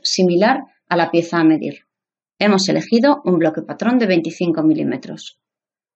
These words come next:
La diferencia de tamaño entre el bloque patrón y la pieza no puede ser superior al campo de medida del comparador. Para realizar las medidas debemos sujetar el vástago del reloj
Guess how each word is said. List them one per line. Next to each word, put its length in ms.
La 140
diferencia 460
de 60
tamaño 400
entre 200
el 60
bloque 240
patrón 480
y 80
la 160
pieza 480
no 220
puede 220
ser 200
superior 640
al 120
campo 320
de 120
medida 500
del 240
comparador. 600
Para 200
realizar 440
las 260
medidas 520
debemos 380
sujetar 560
el 160
vástago 440
del 140
reloj 360